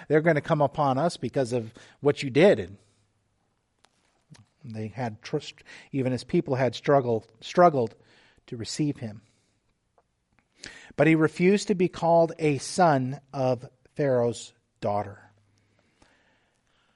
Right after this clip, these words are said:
And again, how is it that he did this? He did this by faith. He's gonna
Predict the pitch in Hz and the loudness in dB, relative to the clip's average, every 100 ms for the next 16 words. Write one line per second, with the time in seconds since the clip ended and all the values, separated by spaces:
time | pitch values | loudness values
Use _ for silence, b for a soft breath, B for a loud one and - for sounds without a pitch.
0 | _ _ 127 135 160 139 - 156 185 180 | _ _ -10 -4 -2 -2 0 2 4 2
1 | 151 156 - 151 - 165 139 143 117 95 | 0 -6 -6 -8 -8 -6 -2 -2 -4 -12
2 | - - - _ - 131 120 147 135 135 | -12 -16 -18 _ -14 -10 0 0 2 -2
3 | - - - _ _ - 107 107 101 _ | -2 -12 -16 _ _ -6 -4 -4 -6 _
4 | _ _ _ - 131 98 - - _ _ | _ _ _ -6 -6 -6 -12 -20 _ _
5 | _ _ _ 123 110 107 110 - 107 | _ _ _ -16 -14 -14 -10 -8 -8